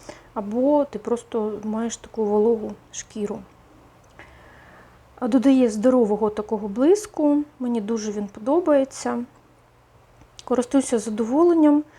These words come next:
У мене відтінок сто другий. А, він такий, як я розумію, більш теплий, а сто перший більш, е,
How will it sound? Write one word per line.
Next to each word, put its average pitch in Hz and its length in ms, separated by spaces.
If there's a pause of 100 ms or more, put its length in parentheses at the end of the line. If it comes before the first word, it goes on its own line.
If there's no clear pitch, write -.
(300)
У 240 80
мене 262 300
відтінок 220 680
сто - 300
другий. 226 560 (1200)
А, 247 60
він 226 440
такий, 214 640 (140)
як 220 200
я 220 60
розумію, 214 480
більш 220 680 (180)
теплий, 339 500 (300)
а 233 180
сто - 220
перший 320 600 (800)
більш, 240 640
е, 226 480